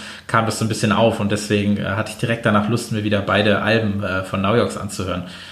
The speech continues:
Äh, zumindest die ersten beiden, das dritte war ja so ein Gitarrenalbum, da hast du ja eh nicht viel von gehört. Ähm,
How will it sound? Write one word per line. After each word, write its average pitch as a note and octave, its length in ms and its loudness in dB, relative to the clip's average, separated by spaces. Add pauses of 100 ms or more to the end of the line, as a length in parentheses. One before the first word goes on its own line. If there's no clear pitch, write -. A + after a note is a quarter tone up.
(200)
Äh, G2+ 140 4
zumindest A2+ 280 0
die A2+ 80 6
ersten A2+ 240 6
beiden, G2 200 4
das F#2+ 120 -2
dritte A2+ 280 2
war G2 100 6
ja G2 100 4
so F#2+ 80 -2
ein G2 60 2
Gitarrenalbum, F2+ 720 2
da F2+ 100 -2
hast F#2+ 160 -4
du G#2 60 4
ja G2 60 2
eh G2 60 0
nicht G2+ 180 -2
viel G2 120 -4
von F#2 200 -8
gehört. F2+ 240 -6 (500)
Ähm, F#2+ 400 -2